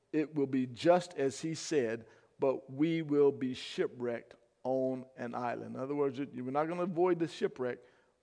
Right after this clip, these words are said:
but you're gonna be safe. And then here's the last part of it, um, where Paul just says this, uh, and I'm a, I'm a, they, they were shipwrecked and, and they did, uh, you know, it was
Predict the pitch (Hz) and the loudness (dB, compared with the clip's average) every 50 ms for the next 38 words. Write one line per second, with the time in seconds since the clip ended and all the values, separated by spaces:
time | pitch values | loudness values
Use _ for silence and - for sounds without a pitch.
0 | _ - 120 117 - 127 117 127 127 131 131 123 - 143 123 - - - _ _ | _ -8 -8 -6 -4 -4 -2 -2 -2 -2 -4 -4 -4 -6 -6 -8 -8 -14 _ _
1 | _ _ _ _ _ _ _ _ _ - 127 135 151 156 156 175 180 160 147 160 | _ _ _ _ _ _ _ _ _ -6 -2 2 4 4 6 6 4 4 4 4
2 | 143 131 135 127 - - - 123 120 113 113 113 113 117 - - _ _ _ - | 4 4 4 2 0 -4 -2 -2 -2 -2 -2 -4 -6 -8 -10 -12 _ _ _ -20
3 | _ _ _ _ _ _ - 123 120 120 120 120 120 120 117 113 113 _ _ _ | _ _ _ _ _ _ -4 -2 -2 0 0 -2 -2 -4 -6 -10 -14 _ _ _
4 | _ _ _ _ _ _ _ _ - 120 107 - 143 135 135 135 135 131 113 131 | _ _ _ _ _ _ _ _ -8 -8 -6 0 2 4 6 6 4 4 0 -4
5 | 120 - - 131 123 117 107 101 117 110 107 101 - - - - _ - 113 117 | -6 -6 -4 -4 -4 -4 -4 -6 -8 -8 -8 -8 -12 -16 -18 -20 _ -12 -10 -10
6 | 117 120 131 127 127 - - 120 120 120 123 123 120 - - 127 123 123 120 123 | -8 -8 -10 -10 -12 -12 -10 -10 -8 -6 -6 -8 -8 -10 -10 -10 -8 -8 -8 -10
7 | 123 _ _ _ _ _ _ _ _ _ - 127 123 - 131 135 135 131 151 156 | -12 _ _ _ _ _ _ _ _ _ -4 -4 -2 0 2 2 4 8 8 8
8 | 151 147 - - 151 143 - - 135 139 139 135 135 - 131 123 117 113 107 _ | 8 8 4 -2 -2 -2 -2 0 0 0 0 0 -2 -6 -8 -8 -8 -10 -12 _
9 | _ - _ _ _ - 113 113 113 120 123 127 120 110 143 147 147 135 131 127 | _ -20 _ _ _ -14 -10 -8 -6 -4 -4 -4 -2 0 2 2 2 0 -2 -2
10 | 123 135 123 120 117 117 117 - - - - - 131 127 123 117 117 117 113 123 | 0 0 2 0 -2 -4 -8 -12 -18 -20 -16 -12 -10 -8 -8 -6 -8 -6 -4 -4
11 | 131 127 110 | -4 -4 -4